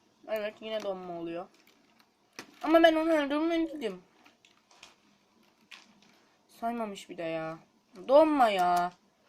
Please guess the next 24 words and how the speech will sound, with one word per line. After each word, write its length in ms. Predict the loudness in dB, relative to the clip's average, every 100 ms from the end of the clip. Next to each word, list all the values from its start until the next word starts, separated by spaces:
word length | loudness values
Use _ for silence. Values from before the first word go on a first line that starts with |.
| -18 -18 -6
Tam 280 | 4 4 6
video 240 | 2 -2
çekeceğim 440 | -4 -6 -6 -6 -4
zamanda 360 | -2 -2 -4
donuyor. 260 | -10 -10 -12 -16 _ _ _ -10
Bu 80 | -4
arada 160 | -2
arkadaşlar, 500 | -2 -4 -8 -4 -4
zamanım 440 | -2 -6 -6 -6 -8
az 180 | -10 -8
kaldı. 360 | -8 -8 -10 -18 _ -20 _ _ _ _ -20 -20 -20 -20 _ _ _ -14
Benim 240 | -10 -8
bir 40 | -4
on 200 | 0 2
dakika 220 | 2 -2
gibi 240 | -14 -18
bir 60 | -18
sürem 420 | -10 -2 -2 -2
var 180 | -6 -6
video 200 | -10 -10
çekerken. 600 | -12 -10 -8 -8 -12 -16 -18 _ _ _ _ -20 _ -20 -20 -20 _ _ _ _ -12
On 220 | -8 2
dakikayı 360 | 2 2 -8 -8
geçemiyorum. 680 | -8 -8 -12 -12 -14 -16